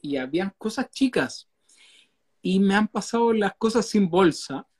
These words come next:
por ser ecológicos, ya no usan bolsa, y, y yo, yo por eso me ac-, me acordé lo que habíamos conversado, que,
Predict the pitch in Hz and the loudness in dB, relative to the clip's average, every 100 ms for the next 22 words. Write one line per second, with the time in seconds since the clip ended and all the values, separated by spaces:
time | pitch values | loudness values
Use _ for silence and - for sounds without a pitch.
0 | _ _ - 160 156 - - 175 170 180 | _ _ 2 2 2 -4 -8 -2 2 0
1 | - 143 226 254 190 151 - 151 185 - | 0 2 4 2 -4 -4 -2 -2 -2 -10
2 | _ _ _ _ _ _ 127 139 147 165 | _ _ _ _ _ _ -10 -6 -4 -4
3 | 160 160 175 196 180 170 220 170 - 143 | -4 -2 0 0 0 4 4 2 -4 -6
4 | 190 _ _ _ _ _ _ _ _ _ | -8 _ _ _ _ _ _ _ _ _
5 | _ _ 165 165 165 170 _ _ 170 139 | _ _ -6 -4 -4 -10 _ _ -6 0
6 | 180 202 262 - _ _ _ 160 143 196 | 2 4 2 -4 _ _ _ -10 -2 0
7 | 220 170 180 262 254 254 196 190 - _ | 2 2 0 2 2 2 0 -4 -6 _
8 | 139 131 147 170 - 147 139 143 123 175 | -6 0 0 0 -6 -6 0 0 2 0
9 | 302 233 147 156 175 - 160 147 - - | 2 2 2 2 -2 -6 -6 -6 -6 -2
10 | 175 165 160 165 | -2 0 0 -2